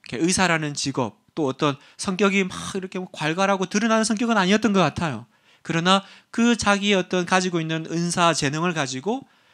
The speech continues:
의사로서 바울을 또 옆에서 케어하고, 또 자기의 어떤 문학적인, 또 어떤 그 직업적인 꼼꼼함을 가지고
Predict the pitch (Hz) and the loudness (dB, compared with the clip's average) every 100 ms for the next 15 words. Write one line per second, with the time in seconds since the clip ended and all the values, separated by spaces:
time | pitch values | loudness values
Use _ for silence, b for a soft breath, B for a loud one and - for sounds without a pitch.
0 | b b b b b _ _ - 156 170 | b b b b b _ _ -6 0 2
1 | 165 156 - 156 135 143 151 147 139 139 | 4 4 2 -2 0 0 2 2 0 -2
2 | 131 135 135 127 131 202 165 117 101 104 | -2 -4 -4 -6 -4 0 0 -2 -8 -18
3 | - _ _ - 220 190 147 127 160 170 | -20 _ _ -2 2 4 2 0 0 0
4 | 143 147 151 175 156 135 120 104 - _ | 0 -2 0 0 0 -4 -4 -6 -8 _
5 | 151 131 117 135 120 - b b 127 - | -4 -4 -4 -4 -4 -8 b b -4 0
6 | 175 175 165 156 190 185 185 180 156 147 | 2 0 0 -2 -4 0 0 2 0 -2
7 | 143 165 214 226 | -2 -2 -2 -4